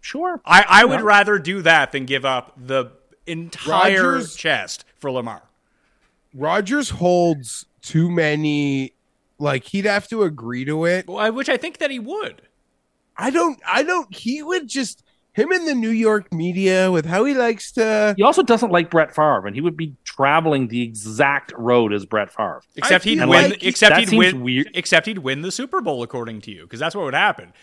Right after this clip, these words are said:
Speaker 2: If Rodgers got traded to the Jets, you'd be on here going seventeen and oh, Super
Speaker 1: Well,
Speaker 2: Bowl. So
Speaker 1: they
Speaker 2: he
Speaker 1: would have
Speaker 2: did
Speaker 1: won
Speaker 2: what
Speaker 1: that Super Bowl
Speaker 2: he
Speaker 1: if
Speaker 2: did.
Speaker 1: Favre didn't get hurt.
Speaker 2: Well, if they have Rodgers, then if he doesn't get hurt, then obviously they will win the Super Bowl.
Speaker 1: I would look, I am not gonna say that I would be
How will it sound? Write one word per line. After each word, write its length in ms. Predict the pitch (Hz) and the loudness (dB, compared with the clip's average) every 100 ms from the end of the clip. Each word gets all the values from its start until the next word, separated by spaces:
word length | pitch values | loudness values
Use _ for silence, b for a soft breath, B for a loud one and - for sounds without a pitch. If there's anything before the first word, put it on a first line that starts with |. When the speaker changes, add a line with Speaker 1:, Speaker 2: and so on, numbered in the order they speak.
| b | b
Speaker 2:
If 160 | 143 123 | -8 -2
Rodgers 340 | 143 190 196 | 2 2 2
got 160 | 175 165 | -4 -4
traded 240 | 170 170 151 | -2 -2 -4
to 60 | |
the 80 | 131 | -8
Jets, 320 | 117 160 180 | -6 -6 -6
you'd 140 | 147 143 | -8 -6
be 100 | 151 | -4
on 160 | 147 | -2
here 140 | 147 143 | -4 -4
going 240 | 147 123 | -6 -6
seventeen 520 | - 175 147 139 151 | -4 -4 -4 -12 -14
and 140 | 120 156 | -10 -2
oh, 340 | 294 294 277 285 B | 0 2 0 -4 B
Super 340 | - 247 262 | -6 -4 0
Speaker 1:
Well, 280 | 202 151 131 | 4 6 4
Speaker 2:
Bowl. 80 | - | 2
So 100 | 147 | 0
Speaker 1:
they 80 | 165 | 2
Speaker 2:
he 60 | 160 | 4
Speaker 1:
would 80 | |
have 80 | 185 | 4
Speaker 2:
did 40 | 131 | 2
Speaker 1:
won 140 | 123 | 2
Speaker 2:
what 80 | 120 | 0
Speaker 1:
that 140 | 117 | -2
Super 240 | 131 113 110 | -4 -6 -2
Bowl 140 | 113 | -2
Speaker 2:
he 40 | 104 | 0
Speaker 1:
if 40 | |
Speaker 2:
did. 80 | 175 | 2
Speaker 1:
Favre 140 | 131 | 2
didn't 180 | 113 110 | 0 -4
get 120 | 101 95 | -6 -4
hurt. 160 | 110 | 0
Speaker 2:
Well, 180 | 147 156 | 4 4
if 80 | 175 | 2
they 120 | 151 | 2
have 240 | 151 151 | 4 2
Rodgers, 360 | 143 214 220 214 | 0 -2 -2 -6
then 280 | 180 165 139 | -4 -6 -6
if 120 | 127 | -8
he 100 | 143 | -6
doesn't 220 | 135 143 143 | -4 -4 -2
get 140 | 143 | -2
hurt, 180 | 220 277 | -2 -4
then 100 | 165 | -8
obviously 500 | - 147 170 165 208 | -4 -4 -4 -8 -6
they 160 | 220 | -6
will 300 | 247 226 381 359 | -6 -4 -4 -4
win 160 | 165 | -6
the 80 | 120 | -8
Super 260 | - 104 101 | -12 -14 -16
Bowl. 260 | 85 65 _ _ _ _ _ | -20 -20 _ _ _ _ _
Speaker 1:
I 160 | 135 135 | 0 0
would 260 | 123 151 | 0 0
look, 200 | 156 143 - | 0 0 0
I 220 | 127 139 - - | 0 0 -6 -10
am 140 | 120 | -4
not 240 | 113 131 - | 0 0 0
gonna 120 | 156 | -8
say 280 | 139 143 123 | -4 0 0
that 140 | 117 110 | 0 0
I 120 | 110 | -2
would 180 | 107 | -4
be 120 | 98 | -8